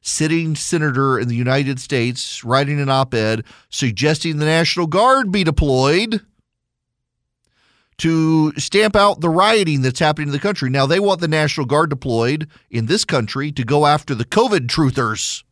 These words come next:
But they didn't want 'em going after the Black Lives Matter rioters who were burning down America. The New York Times employees got upset that a sitting senator of the United States was given access to the newspaper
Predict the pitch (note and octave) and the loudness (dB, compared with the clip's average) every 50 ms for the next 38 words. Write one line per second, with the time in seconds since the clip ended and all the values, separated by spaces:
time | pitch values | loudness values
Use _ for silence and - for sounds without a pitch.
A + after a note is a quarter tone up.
0 | _ _ _ _ _ _ _ _ _ _ _ _ _ _ _ _ _ _ _ _ | _ _ _ _ _ _ _ _ _ _ _ _ _ _ _ _ _ _ _ _
1 | _ _ _ _ _ _ _ _ - G2+ A#2+ C#3 D#3 F#3 G3 F#3+ F#3 F#3 G3+ A3+ | _ _ _ _ _ _ _ _ -6 -2 0 0 2 2 2 2 2 2 2 2
2 | A#3 G3+ D#3+ D3 D3+ D3+ D3 D3 C#3+ C3+ - D3 B2 B2 A#2+ C3+ D3 D3 C#3+ - | 2 2 0 2 2 2 4 2 0 0 -2 -2 -4 -2 0 2 0 0 2 2
3 | C#3+ C#3+ C#3+ C3+ D3 C#3+ C#3 C3 B2+ A2 C#3 D3+ E3+ E3+ C#3 A#2+ B2+ A#2+ C#3 A#2+ | 0 0 2 0 0 0 0 0 0 0 2 2 2 2 2 0 0 0 0 -2
4 | G#2+ F#2 F2 A2 B2 C#3 C#3+ C3+ B2 C3 C3 C#3 C3 A#2+ B2+ C#3+ E3 D#3 C#3+ - | -2 -2 0 0 0 0 0 -2 0 0 0 0 0 -2 -2 -2 -2 -4 -4 -4
5 | A#2 A2+ C3 C3 B2 A2+ A2+ C3 C#3+ E3+ E3+ E3 - D3 C#3 D3 D#3 D#3+ D#3+ E3 | -6 -4 -4 -4 -6 -4 -4 -4 -4 -4 -6 -4 -2 -2 0 0 0 -2 -4 -6
6 | - - - _ _ _ _ _ _ _ _ _ _ _ _ - C#3+ E3 E3+ - | -8 -10 -12 _ _ _ _ _ _ _ _ _ _ _ _ -2 -2 -2 -2 -2
7 | - G#3 G#3+ G#3+ G#3+ G3 E3+ D#3 D3 D3 D3 D#3 C#3+ - D3 D3+ D#3 D3 - D#3 | 0 2 4 4 4 4 4 4 2 4 2 2 0 2 2 2 2 2 2 2
8 | E3 C#3 - - - - F#3+ F3+ D#3 C#3+ C#3 C3+ C#3+ C3+ C#3 C3 B2+ - - E3 | 0 0 0 -4 -4 0 2 2 2 2 0 0 -2 0 0 0 -2 -2 -2 -2
9 | E3 F#3 F3+ F3 - F3+ E3 D#3+ D3 D#3 D#3 D3+ C#3 C3+ C#3 C#3 C#3 C3+ C#3 C3+ | -2 -2 -4 -4 -4 -2 -4 -2 -2 0 0 0 0 -2 -4 -2 -2 -2 -2 -4
10 | C#3+ C#3 - - B2+ B2 B2 - B2 A#2+ A2 A2 G#2+ F#2+ F#2+ F#2+ A2 C3 D3+ E3+ | -6 -8 -6 -4 -4 -4 -4 -4 -6 -8 -8 -8 -12 -14 -10 -4 0 0 0 2
11 | E3+ G#3 G3+ F#3+ E3+ D#3 D3 - - - C3+ B2+ B2+ - - - C3 C3+ D3+ D#3+ | 2 0 2 2 0 0 0 -4 -6 -4 -2 -2 -2 -4 -4 -4 -4 -2 -2 -4
12 | D#3 C#3+ C3 B2 - - A#2+ G#2+ G2 F#2+ - G#2 G#2 A#2+ | -2 -2 -4 -4 -4 -6 -4 -4 -4 -4 -6 -6 -6 -6